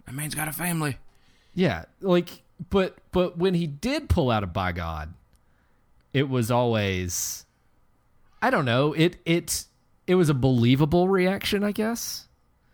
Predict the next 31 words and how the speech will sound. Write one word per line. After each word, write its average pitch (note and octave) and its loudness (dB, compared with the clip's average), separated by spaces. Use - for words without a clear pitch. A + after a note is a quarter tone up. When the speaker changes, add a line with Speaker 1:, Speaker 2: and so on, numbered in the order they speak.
Speaker 1:
Yeah. A3 -10
Speaker 2:
And, C3 2
I, A2 -14
I B2+ 0
don't D#3+ 0
know, G3+ 0
it C3+ -8
felt F3 0
like D#3 -2
someone C#3+ 0
was A#2+ 0
really A2+ 0
talking G2+ -6
to G#2+ -4
you F2+ -2
about F2 -6
what F2 -8
was F2 -8
happening C2+ -10
instead B2+ 2
of, G#2 -2
I D3 0
don't D#3 2
know, B2 0
feeling D#3+ 0
robotic. A2+ -2
Like, G#2 -4
I, F3 -4
I E3 -2
know F3 0
people B2+ -2